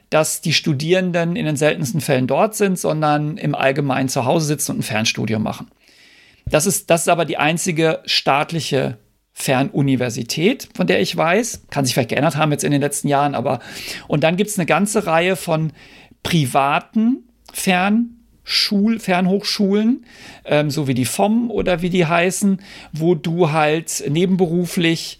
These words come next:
studieren kannst, ähm, teilweise auch in so Hybridmodellen, da bist du halt samstags immer da und den Rest der Woche arbeitest du an irgendwelchen Fernlehrmaterialien. Ähm, die gibt's auch. Und es gibt natürlich einige staatliche Hochschulen, die auch berufsbegleitende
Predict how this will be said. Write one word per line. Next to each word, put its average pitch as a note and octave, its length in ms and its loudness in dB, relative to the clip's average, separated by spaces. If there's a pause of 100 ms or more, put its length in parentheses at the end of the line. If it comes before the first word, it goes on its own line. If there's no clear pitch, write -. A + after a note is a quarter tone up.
(160)
studieren F3+ 560 0
kannst, E3+ 580 -2 (440)
ähm, D3+ 200 2
teilweise D3+ 380 0
auch C3+ 100 0
in D3 120 -2
so C#3+ 100 2
Hybridmodellen, E3+ 800 0
da D#3 80 -2
bist - 220 -6
du C#3 80 0
halt C3+ 140 0
samstags D#3 420 -2
immer D3 220 2
da G3 260 0
und F3 120 -2
den C#3 100 -6
Rest C3 200 -4
der C#3+ 140 0
Woche C#3+ 240 0
arbeitest C3+ 340 0
du - 40 0
an - 100 -2
irgendwelchen C3+ 440 -2 (300)
Fernlehrmaterialien. F3+ 1300 0 (400)
Ähm, D3 400 0 (320)
die D3+ 80 4
gibt's - 260 0
auch. F3+ 540 -2 (560)
Und G3 200 2
es G3 140 -6
gibt G#3+ 140 -4
natürlich F3 360 0
einige D#3+ 380 0
staatliche E3 680 0
Hochschulen, G3 480 0
die - 180 -6
auch D#3+ 420 -2
berufsbegleitende D3 1300 0